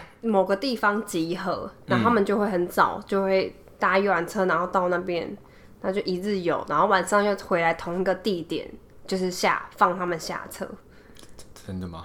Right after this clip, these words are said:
Speaker 1: 对，真的，真的，
Speaker 2: 啊，你不是
Speaker 1: 真的。
Speaker 2: 没去过？
Speaker 1: 我没有去过，但是我看过很多这种阿公阿嬷。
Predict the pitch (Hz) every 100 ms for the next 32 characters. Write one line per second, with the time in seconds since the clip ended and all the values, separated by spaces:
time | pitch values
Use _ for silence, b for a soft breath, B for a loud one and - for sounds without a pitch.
0 | - 254 226 247 262 196 220 233 220 214
1 | 214 151 - 135 120 160 - 160 - 262
2 | 403 381 392 381 370 381 285 226 285 285
3 | 262 247 226 214 254 226 185 190 - 214
4 | 175 185 185